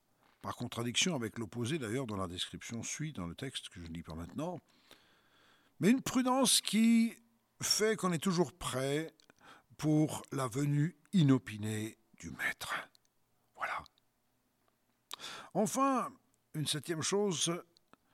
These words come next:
concernant ce bon état d'esprit, c'est justement un esprit de service.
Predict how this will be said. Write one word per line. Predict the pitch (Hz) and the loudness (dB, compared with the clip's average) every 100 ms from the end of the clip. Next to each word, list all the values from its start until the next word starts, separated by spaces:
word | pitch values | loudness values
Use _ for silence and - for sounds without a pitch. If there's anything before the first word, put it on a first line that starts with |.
| _ _ _ | _ _ _
concernant | 139 110 139 156 | -4 -2 2 2
ce | 139 143 | 2 2
bon | 147 | 0
état | 147 135 | 0 -2
d'esprit, | 127 - - 143 151 165 | -4 -4 -2 -2 -2 -4
c'est | - - 143 | -2 -2 -2
justement | 120 123 - 123 123 123 - | -2 -6 -6 -4 -4 -6 -6
un | 110 117 131 | -4 -2 0
esprit | 156 - - - 170 | 2 0 -2 -8 -6
de | 123 | -6
service. | - 113 98 110 - - - | -4 -4 -2 2 6 6 4